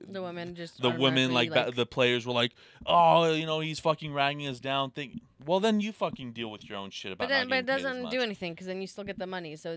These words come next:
Speaker 1: no less.
Speaker 2: I
Speaker 1: less,
Speaker 2: guess
Speaker 1: you know what I
Speaker 2: so.
Speaker 1: mean?
Speaker 2: Like, it's not how, well, 'cause the N B A gives the W N B A, 'cause it's like
Speaker 1: Uh, oh, right, because it's soccer. Sorry,
Speaker 2: This
Speaker 1: sorry,
Speaker 2: is
Speaker 1: sorry,
Speaker 2: soccer,
Speaker 1: sorry,
Speaker 2: but
Speaker 1: sorry,
Speaker 2: yeah,
Speaker 1: sorry, sorry,
Speaker 2: but yeah,
Speaker 1: sorry.
Speaker 2: no, same, you know what I mean. But it's
Speaker 1: Right.
Speaker 2: like, it's fucking ridiculous. It's like,
Speaker 1: Right.
Speaker 2: man.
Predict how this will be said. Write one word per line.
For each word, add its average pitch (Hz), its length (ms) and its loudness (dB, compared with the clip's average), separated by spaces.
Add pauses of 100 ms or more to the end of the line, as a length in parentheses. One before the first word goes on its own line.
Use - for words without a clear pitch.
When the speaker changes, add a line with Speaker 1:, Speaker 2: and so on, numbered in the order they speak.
Speaker 1:
no 180 260 -8
less. 170 260 -8
Speaker 2:
I 139 140 -4
Speaker 1:
less, 160 60 -6
Speaker 2:
guess 160 300 -2
Speaker 1:
you 113 60 0
know 101 60 2
what 85 80 0
I 92 60 -4
Speaker 2:
so. 92 40 -4
Speaker 1:
mean? 190 340 -10
Speaker 2:
Like, 151 120 4
it's 143 100 -2
not 170 100 6
how, 135 300 0 (220)
well, 165 180 -8
'cause 170 180 -2
the 175 140 2
N 190 100 0
B 131 220 -2
A 104 340 0 (140)
gives 107 340 -2
the 95 180 -4
W 98 380 -4
N 90 80 -10
B 87 160 -10
A, 73 60 -12
'cause 107 160 -10
it's 90 120 -10
like 98 200 -6 (640)
Speaker 1:
Uh, 220 180 -8
oh, 277 260 6
right, 240 260 8
because 226 180 -6
it's 262 120 -6
soccer. 190 400 2
Sorry, 175 200 2
Speaker 2:
This 170 100 4
Speaker 1:
sorry, 185 120 2
Speaker 2:
is - 40 -6
Speaker 1:
sorry, 139 180 6
Speaker 2:
soccer, 113 80 -6
Speaker 1:
sorry, 180 120 0
Speaker 2:
but 139 80 2
Speaker 1:
sorry, 175 120 2
Speaker 2:
yeah, - 60 -4
Speaker 1:
sorry, 165 160 -6
sorry, 151 200 -6
Speaker 2:
but 143 80 0
yeah, 123 80 4
Speaker 1:
sorry. 110 100 2
Speaker 2:
no, 107 100 -4
same, 117 340 -2
you 104 200 -8
know 85 100 -6
what 82 100 -8
I 82 60 -10
mean. 80 160 -14
But 127 100 -6
it's 135 120 -4
Speaker 1:
Right. 127 220 0
Speaker 2:
like, - 120 -20 (380)
it's 151 100 -10
fucking 190 280 -4
ridiculous. 147 600 -6
It's 98 140 -12
like, 127 140 0
Speaker 1:
Right. 147 100 -8
Speaker 2:
man. 101 360 -4